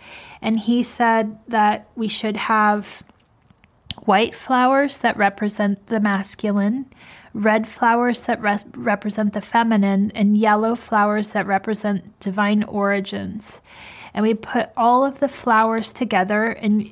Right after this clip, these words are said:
in your hands before you put them in the bath. And with the energies to open you with the powerful energies of the feminine.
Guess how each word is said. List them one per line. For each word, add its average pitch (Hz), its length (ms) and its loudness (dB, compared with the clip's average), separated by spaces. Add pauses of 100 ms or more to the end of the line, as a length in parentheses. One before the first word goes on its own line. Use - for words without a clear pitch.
in 208 160 2
your 208 140 2
hands 208 600 0 (360)
before 208 260 -2
you 214 120 2
put - 220 -8
them 220 120 -2
in 233 120 -2
the 247 60 -4
bath. 220 540 0 (1800)
And 220 400 2
with 240 300 0
the 247 180 -2
energies 247 540 0
to - 200 -6
open 240 400 0
you 254 420 0
with 220 400 -2 (560)
the 208 560 2
powerful 233 680 0
energies 214 520 0
of 202 160 -2
the 202 80 -4
feminine. 190 720 -4